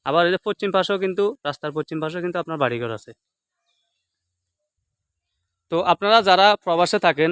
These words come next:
আপনারা যদি এই, এই, এই জায়গাটা কিনতে চান, তখন আপনাদের এই যে, এই যে বাজারটা আমরা মুঘল চৌধুরীহাট বলতেছি, এখান থেকে রিক্সায় যাইলে সর্বোচ্চ বিশ টাকা ভাড়া নিবে। তো ওই, ওই বাজারে আপনার ব্যাংক আছে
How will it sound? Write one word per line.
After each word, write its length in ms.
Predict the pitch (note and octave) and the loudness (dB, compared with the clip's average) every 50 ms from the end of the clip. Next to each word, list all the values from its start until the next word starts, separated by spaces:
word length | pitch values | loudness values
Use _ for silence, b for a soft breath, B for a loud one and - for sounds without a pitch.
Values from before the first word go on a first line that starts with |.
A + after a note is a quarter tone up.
| F3 - | -2 -4
আপনারা 280 | D#3 C#3+ - E3+ F3 F3+ | -4 -4 -2 -2 0 0
যদি 220 | F3+ F#3+ F3 G3+ G3 | 0 2 2 4 4
এই, 120 | F#3+ F3+ F3+ - | 4 2 0 0
এই, 120 | F3 E3 D#3+ - - _ _ _ _ _ _ | -2 -4 -4 -4 -12 _ _ _ _ _ _
এই 100 | - E3 | -8 -4
জায়গাটা 320 | D3+ D3+ D3+ D#3 D#3+ E3+ F#3+ | 2 2 4 4 4 4 2
কিনতে 300 | - - F3+ E3 E3+ E3+ | 0 -2 -4 -2 -2 0
চান, 200 | - D3+ C#3 D#3 F3 A3 - | 2 2 2 2 0 -6 -8
তখন 220 | - C#3+ - - E3+ | -8 -8 -6 -2 -2
আপনাদের 420 | E3 D3 D#3 D#3 D3+ D3 E3+ F3+ E3+ | -2 -2 -2 -4 -2 -2 0 2 2
এই 120 | D#3 D3 | 0 0
যে, 140 | C3+ D3+ D#3+ E3 | 0 0 -2 -2
এই 260 | E3+ - D3+ C#3+ C3+ B2+ | 0 2 2 2 2 2
যে 180 | B2+ C#3+ C#3+ | 2 0 2
বাজারটা 340 | C3 C#3+ C3+ C3+ D3 - E3+ | 4 4 2 2 2 0 -2
আমরা 160 | D#3+ D#3 E3 | -2 -2 -2
মুঘল 260 | F3 E3+ D#3+ C#3+ D3+ | -2 -2 0 -2 -2
চৌধুরীহাট 340 | C#3 - C#3+ C3 C#3+ E3 E3+ | -2 -2 -4 -2 -2 -4 -2
বলতেছি, 400 | D3+ D3 C#3 C3 D#3 C#3+ - C3+ D3 - _ _ _ _ _ | -2 -4 -2 -2 -4 -4 -2 -4 -4 -6 _ _ _ _ _
এখান 220 | E3 D#3 D#3+ E3+ | -6 -6 -6 -4
থেকে 160 | D#3+ F#3+ F#3+ G3 | -2 0 2 2
রিক্সায় 360 | F3+ E3+ - - - F#3+ G3 | 2 0 0 2 2 2 2
যাইলে 220 | F#3 F#3+ F#3+ F#3+ | 2 2 0 0
সর্বোচ্চ 340 | - - E3+ D#3 E3 D#3+ - | 0 0 -2 -2 -2 -4 -4
বিশ 180 | F#3 F3 F#3 - | -6 -6 -6 -2
টাকা 200 | - D#3 C#3+ D3 | -2 0 2 2
ভাড়া 160 | D3+ E3 E3+ | 2 2 2
নিবে। 280 | E3 E3+ E3 C#3 C#3 E3 - _ _ _ _ _ _ _ - | 2 2 2 2 0 0 -2 _ _ _ _ _ _ _ -8
তো 80 | D3 C#3+ C#3 - | -6 -6 -4 -2
ওই, 220 | D3 D3 C#3 C#3 C#3 - | -2 0 0 0 -2 -2
ওই 120 | F3 F#3+ | -2 0
বাজারে 380 | F#3 E3 F3 F3+ E3 E3+ E3+ F3 | 2 4 4 4 4 4 4 4
আপনার 300 | E3 D#3 - D#3+ E3+ E3+ | 4 2 2 0 -4 -2
ব্যাংক 300 | D3+ C#3 C#3+ D3+ D#3+ D#3+ | 0 0 0 0 2 0
আছে 300 | E3+ E3+ - - F#3+ F#3+ | -2 -2 -2 -4 -6 -6